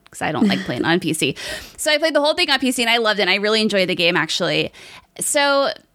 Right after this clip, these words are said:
I think maybe, like, a merging of the two would be good. I think there's, and the fact that we're seeing, which I think is the Angara race, I hope, I think I'm saying that right, and that was only in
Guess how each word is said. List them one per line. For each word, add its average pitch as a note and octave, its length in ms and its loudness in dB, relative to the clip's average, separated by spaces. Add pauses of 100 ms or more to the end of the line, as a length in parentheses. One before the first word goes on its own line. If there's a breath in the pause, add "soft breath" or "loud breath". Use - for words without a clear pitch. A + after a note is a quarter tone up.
(260)
I C#4+ 140 2
think F4 240 2
maybe, B3 260 0
like, G#3+ 220 0
a G#3+ 60 2
merging G#3 500 0
of A#3 120 2
the B3 100 2
two C4+ 240 -4
would C4+ 120 0
be C#4 120 0
good. C#4+ 180 0
I A#3+ 120 2
think A#3+ 220 0
there's, A3 240 0 (100)
and A#3+ 120 0
the C4 40 2
fact D#4+ 220 -2
that D#4 120 2
we're C#4 120 2
seeing, A#3 680 0
which A3+ 200 0
I B3 160 2
think A#3 220 2
is G3+ 160 0
the G3+ 120 0
Angara F3+ 440 2
race, D#3+ 320 0
I - 80 -8
hope, F#3+ 180 -8
I - 40 -20
think D#3+ 140 -2
I'm D#3+ 80 -2
saying C3+ 180 -4
that D3 120 0
right, C#3+ 340 0
and A3+ 140 0
that A3+ 220 0
was A3 200 0
only A3+ 380 0
in F#3+ 500 0